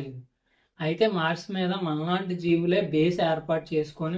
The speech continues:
ఉంటున్నారేమో అని డౌట్స్ రైజ్ అవుతున్నాయి. ఈ విషయం మీద స్పేస్ సీఈఓ అయిన మార్క్ ఎలన్ మస్క్ స్పందిస్తూ మార్క్స్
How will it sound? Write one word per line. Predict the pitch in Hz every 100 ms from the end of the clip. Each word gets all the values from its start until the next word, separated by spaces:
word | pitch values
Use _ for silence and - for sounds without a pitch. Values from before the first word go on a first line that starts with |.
| 180
ఉంటున్నారేమో | 151 147 170 160 156 156 147 147 165
అని | 220
డౌట్స్ | 156 156 - 160
రైజ్ | 147 143
అవుతున్నాయి. | 147 147 135 127 - _ _ _ _ _ _ _ _ _ 180
ఈ | 170
విషయం | 156 - 185 185
మీద | 175 160 190 226 - _ -
స్పేస్ | - 160 185 -
సీఈఓ | 185 175 175 180
అయిన | 170 165 175 156
మార్క్ | 160 - 165
ఎలన్ | 156 151 160
మస్క్ | 214 _ -
స్పందిస్తూ | 160 147 156 156 - 190 277 - _ _ _ _ _ _ _ 160 151
మార్క్స్ | 156 180 180